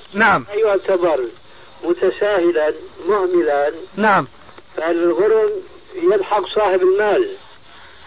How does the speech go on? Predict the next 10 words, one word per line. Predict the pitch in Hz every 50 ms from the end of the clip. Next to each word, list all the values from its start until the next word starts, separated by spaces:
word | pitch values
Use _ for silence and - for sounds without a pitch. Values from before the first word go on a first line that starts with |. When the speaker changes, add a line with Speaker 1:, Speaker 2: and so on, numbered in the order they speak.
| - - - - - - - - - - -
Speaker 1:
آه، | 196 190 190 - 208
إذا | 190 220
اعتبر | 202 196 - 277 269 277 285 277
متساهلا؟ | 262 262 - 269 254 - 302 302 302 269 294 285 302 330 359 381 359 320 - - - - - - - - 160
Speaker 2:
إذا | 160 170 185 190
لم | 190 208 214 214 214
يعتبر. | 202 196 185 - 208 208 208 214 208
Speaker 1:
إذا | 190 254 269 302
لم | 311
يعتبر. | 302 277 254 240 254 240 208 196 175 151